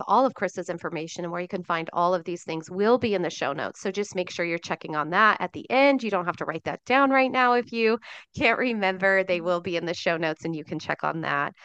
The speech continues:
Okay, let's go on to the next one. One of the questions that I get asked most, and I'm sure you do too, <laughs> is, is there a perfect type for my type? People always wanna know, is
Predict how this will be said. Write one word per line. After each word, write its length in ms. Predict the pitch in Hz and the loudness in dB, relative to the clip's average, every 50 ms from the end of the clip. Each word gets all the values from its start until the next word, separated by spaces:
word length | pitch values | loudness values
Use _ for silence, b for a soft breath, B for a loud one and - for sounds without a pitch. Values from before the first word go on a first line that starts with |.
| B B B B B B B - | B B B B B B B 2
Okay, 680 | - 311 349 - - 226 240 208 202 190 160 151 143 - - - | 4 4 4 2 0 2 2 4 4 4 4 2 0 -2 -4 -4
let's 260 | 185 226 - - - | -2 -2 -2 -4 -6
go 240 | - - 302 302 240 | -4 -2 0 0 0
on 320 | - - 170 190 269 294 294 | -2 -2 0 0 0 0 0
to 100 | - 285 | -2 -2
the 120 | 220 214 | 0 0
next 400 | 196 175 170 185 226 - - - | 0 2 2 2 2 0 -4 -2
one. 320 | 214 196 180 165 160 170 | 2 2 4 4 2 2
One 180 | 175 190 - 269 | 4 4 4 4
of 60 | 320 | 4
the 100 | 330 370 | 2 2
questions 560 | 349 - - 196 180 - - 180 170 175 180 | 0 2 2 2 2 2 0 -4 -4 -2 0
that 100 | - 196 | 0 2
I 80 | 185 180 | 2 2
get 220 | 180 180 180 160 - - | 4 4 2 2 4 4
asked 340 | - 160 160 175 - - | 4 4 4 4 0 -2
most, 380 | 196 185 180 170 175 202 - - | 0 2 2 4 2 0 -2 -2
and 80 | 208 208 | -2 -2
I'm 100 | 214 214 | -2 -2
sure 220 | - - 320 349 | 2 2 4 4
you 180 | 349 285 254 247 | 6 4 2 4
do 240 | 208 220 208 208 | 4 4 4 4
too, 380 | 208 - 220 170 156 156 175 269 - - | 4 2 0 2 4 4 4 2 2 4
<laughs> 60 | - | 4
is, 360 | 285 302 285 277 220 - - B B B B B B B | 6 6 6 4 2 0 -12 B B B B B B B
is 300 | 247 269 285 285 269 285 | 2 4 4 2 2 0
there 220 | 330 339 392 392 | -2 0 2 2
a 60 | 277 | 2
perfect 720 | - - - 269 247 269 262 - 247 254 254 262 - - | 2 0 2 4 4 4 4 4 2 2 2 0 -8 -16
type 480 | - - - 202 196 185 185 190 - - - _ _ - | -6 2 4 4 4 4 2 0 -2 -6 -14 _ _ -4
for 240 | - 214 214 214 220 | 0 2 4 4 4
my 280 | 226 262 294 311 302 302 | 4 4 6 6 4 2
type? 460 | 302 - 285 202 185 180 180 - _ | 2 0 0 2 2 2 0 -4 _
People 220 | - 285 277 294 | -8 -6 -2 0
always 340 | 311 254 202 226 233 240 226 | 2 4 4 4 4 2 0
wanna 220 | 220 220 220 220 214 | -2 -4 -4 -2 0
know, 320 | 208 190 190 185 175 175 | 2 2 4 4 2 2
is 220 | 165 165 - - | 0 -2 -6 -8